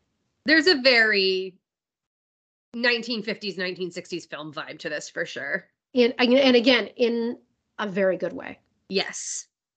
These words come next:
Speaker 2: I don't know. I loved it. Let's see. Uh, anything you wanna talk about more before we move on to content warnings?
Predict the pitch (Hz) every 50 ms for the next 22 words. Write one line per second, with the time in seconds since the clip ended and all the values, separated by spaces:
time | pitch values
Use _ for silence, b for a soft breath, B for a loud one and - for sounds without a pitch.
0 | _ _ _ _ _ _ _ _ _ _ _ _ _ _ _ _ - - 202 196
1 | 190 190 185 _ - - 214 208 214 202 202 185 - - _ _ _ _ _ _
2 | _ _ _ _ _ _ _ _ _ _ _ _ _ _ _ _ _ _ _ _
3 | _ _ _ _ _ _ _ _ _ _ - 262 - _ - 277 277 262 - -
4 | _ _ _ _ - B B B B B B B B B B B B B B B
5 | B B B B B _ _ _ _ _ _ _ _ _ - 277 277 285 285 277
6 | 285 294 294 311 339 320 359 339 330 330 330 320 294 - 320 302 302 311 269 302
7 | 294 294 285 285 - 247 247 262 277 269 285 277 - 285 262 254 262 254 226 262
8 | 247 254 247 - - - 269 254 247 247 240 247 240 - - 247 240 254 254 240
9 | 262 262 294 330 359 359 - -